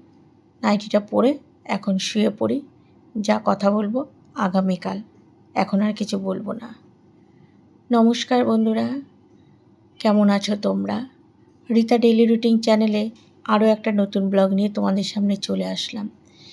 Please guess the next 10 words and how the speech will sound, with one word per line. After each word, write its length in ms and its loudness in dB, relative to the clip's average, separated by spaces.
বাইরে 340 6
কিন্তু 480 -2
ভালোই 360 2
বৃষ্টি 420 -2
হচ্ছে, 260 -4
দেখো 360 0
পুরো 280 6
রাস্তাটা 720 2
ভিজে 380 0
গেছে। 440 -6